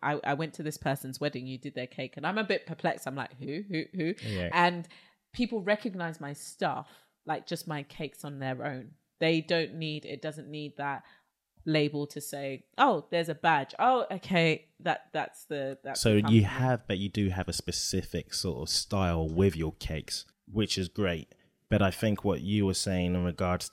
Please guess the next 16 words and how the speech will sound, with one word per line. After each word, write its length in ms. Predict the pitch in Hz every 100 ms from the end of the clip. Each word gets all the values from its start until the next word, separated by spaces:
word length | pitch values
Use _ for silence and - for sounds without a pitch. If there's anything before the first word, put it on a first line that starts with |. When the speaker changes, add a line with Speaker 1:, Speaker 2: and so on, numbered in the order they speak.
| -
Speaker 2:
to 340 | - 90 87
the 240 | 78 82 85
brand 840 | 78 78 - 104 104 98 92 87 -
in 220 | 98 92
aspect 500 | 87 - - 87 82
should 260 | - - 78
be 200 | 92 87
almost 760 | - 95 90 87 87 - - -
subsequential, 1120 | 107 - 95 - 101 95 - - 80 87 - _ _ -
because 460 | - - 92 82
the 140 | - 85 _
product 580 | - 104 98 82 80 -
and 80 | 82
the 60 |
quality 640 | - - 92 87 85 -
of 80 | 80